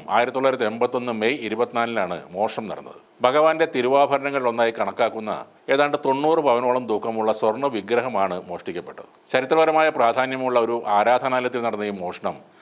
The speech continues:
സർക്കാരിന്റെ സുരക്ഷാ സംവിധാനങ്ങൾക്കെതിരെ വലിയ വിമർശനങ്ങൾക്ക് വഴിവെച്ചിരുന്നു. വിഗ്രഹം നഷ്ടപ്പെട്ടതോടെ പോലീസിനും സർക്കാരിനുമെതിരെ പ്രതിപക്ഷവും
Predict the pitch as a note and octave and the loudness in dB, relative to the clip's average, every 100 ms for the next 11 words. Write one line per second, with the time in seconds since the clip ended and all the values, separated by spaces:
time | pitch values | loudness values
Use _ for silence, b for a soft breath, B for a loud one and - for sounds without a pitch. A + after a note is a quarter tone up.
0 | B B - C#3 D3 D3+ D3+ C#3+ B2+ C3 | B B 0 0 2 2 2 -2 0 -2
1 | C3 D#3 D3 C3+ C3 B2+ B2+ A#2+ G2+ G#2 | 2 0 2 0 0 0 0 -4 -4 -2
2 | F2 C#2+ - B2+ C#3 C#3 A#2 A#2+ B2 C#3 | -4 -6 -4 -2 0 0 -2 -6 -6 -4
3 | C#3+ C3+ A#2 F#2 - - - - _ - | -4 -2 0 0 -2 -8 -16 -20 _ -6
4 | C3 D3 D3 C3+ B2+ C3+ C#3 C3+ C3+ - | 0 2 2 0 0 0 0 2 0 2
5 | A#2+ B2+ - C#3 B2+ G2+ A#2+ A#2+ A#2+ A#2 | 0 0 -2 -2 0 2 2 0 0 2
6 | A#2 A2+ G2 A#2+ - A#2+ - | 0 0 -2 -2 0 0 0